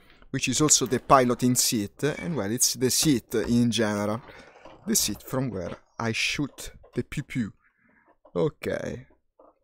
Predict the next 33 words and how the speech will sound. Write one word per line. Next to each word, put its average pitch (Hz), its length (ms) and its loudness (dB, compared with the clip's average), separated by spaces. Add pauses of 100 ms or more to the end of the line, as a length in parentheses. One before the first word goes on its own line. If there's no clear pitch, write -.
(1700)
It's - 220 -10
loading, 131 500 -4
I 107 140 -6
hope 117 400 -6
it - 260 -10
hasn't 107 340 -6
hung 110 260 -4
up. 98 280 -12
No, 139 200 -6
but 131 180 -6
it - 100 -16
does 165 180 -2
like 127 200 -4
this, 98 280 -8 (140)
it's 131 240 -6
normal. 107 460 -6 (840)
It's 107 120 -10
just 135 220 -6
a 107 60 -6
game 110 260 -4
that - 180 -10
takes - 400 -10
some 104 180 -10 (100)
time - 400 -10
to, - 260 -14 (1300)
to 139 100 -6
boot. 117 480 -6 (1400)
<laughs> - 160 2
Yeah, 160 260 2
you 135 200 4
like 131 200 4
the 120 140 2
room. 120 320 -2